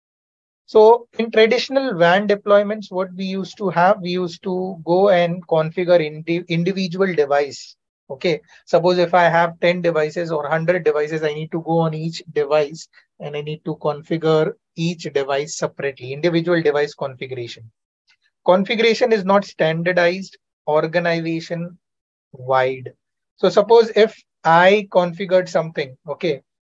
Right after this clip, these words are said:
and after some time I left the job. Now a new network engineer came.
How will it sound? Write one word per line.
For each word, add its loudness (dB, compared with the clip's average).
and 0
after 2
some -2
time 0
I 0
left 0
the -4
job. -2
Now -4
a -2
new -6
network -2
engineer -4
came. -10